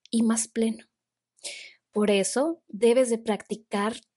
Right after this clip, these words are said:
todas las actividades que te produzcan placer. Ahora,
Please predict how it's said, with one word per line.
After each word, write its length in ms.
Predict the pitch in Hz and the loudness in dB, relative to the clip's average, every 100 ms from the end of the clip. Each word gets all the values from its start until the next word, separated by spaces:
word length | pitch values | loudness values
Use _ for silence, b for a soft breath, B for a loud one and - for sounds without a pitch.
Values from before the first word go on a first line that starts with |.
| _ | _
todas 380 | 247 240 262 | 0 0 0
las 180 | 269 226 | 0 -2
actividades 880 | 220 - 214 202 202 202 185 185 - | -6 -8 -4 -2 0 0 -2 -4 -6
que 100 | 208 | -8
te 140 | - | -10
produzcan 840 | - 202 208 214 214 - - 214 - _ _ _ | -6 -2 0 0 0 -4 -10 -12 -14 _ _ _
placer. 480 | - - - - - - _ _ _ _ _ B B B B B B B B _ _ _ | -8 -6 -8 -8 -10 -14 _ _ _ _ _ B B B B B B B B _ _ _
Ahora, 500 | - 220 208 185 - | -2 2 2 2 -4